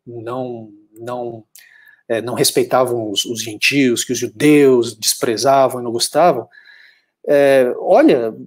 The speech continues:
n-, a, a, era uma via de duas mãos. Na verdade, os gentios, os gregos, consideravam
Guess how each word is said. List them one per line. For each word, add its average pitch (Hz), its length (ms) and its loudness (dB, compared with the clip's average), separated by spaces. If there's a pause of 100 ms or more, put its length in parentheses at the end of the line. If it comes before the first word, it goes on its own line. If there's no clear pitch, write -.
(160)
n-, 165 300 -6
a, - 60 -16
a, - 460 -12
era 170 180 -2
uma 240 200 -2
via 180 320 -6
de 247 140 -2 (800)
duas 208 400 -2
mãos. 151 560 -4
Na 127 160 -8
verdade, 135 560 0
os 220 220 -4
gentios, 170 1160 -2
os 120 200 -8
gregos, 156 680 0
consideravam 147 1000 -2